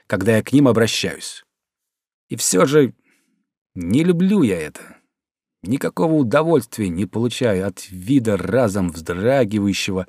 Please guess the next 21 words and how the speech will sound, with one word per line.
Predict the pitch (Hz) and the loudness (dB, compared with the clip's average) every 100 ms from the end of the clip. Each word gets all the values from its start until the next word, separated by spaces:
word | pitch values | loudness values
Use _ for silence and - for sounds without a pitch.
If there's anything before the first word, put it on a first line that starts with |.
| - - | -12 -6
и | 120 | -4
чуть | 110 139 127 | 0 0 2
ли | 139 | 4
не | 139 139 | 6 4
присевшего | 127 135 - 143 107 107 95 | 2 0 2 0 0 0 0
молодняка, | 92 104 98 127 - 120 85 | 2 0 0 0 2 0 0
стоит | - - 117 101 | -10 -4 -4 -2
каплю | - 117 104 | -2 -2 -2
силы | 98 - 92 78 | -6 -8 -10 -12
показать. | - - 76 73 - _ _ _ _ _ _ _ | -14 -12 -14 -16 -20 _ _ _ _ _ _ _
Ну | 92 131 | -2 2
да, | 151 113 131 123 - _ _ _ _ _ - | 4 4 4 2 -4 _ _ _ _ _ -10
я | 90 139 | 0 2
давным-давно | 143 117 101 101 143 143 107 98 101 123 | 4 4 4 4 4 4 2 2 2 0
привык | 120 98 95 117 - | 0 -2 0 -2 0
не | 107 | -2
давить | 107 104 87 101 107 - | 2 0 0 -2 -2 -4
на | 92 | -6
окружающих | 90 95 85 113 127 113 110 | -4 -6 -2 0 0 -2 -8
своей | - 90 92 107 | -8 -6 -2 -2
древностью, | 92 90 90 85 78 76 - - | -4 -4 -4 -6 -8 -14 -16 -20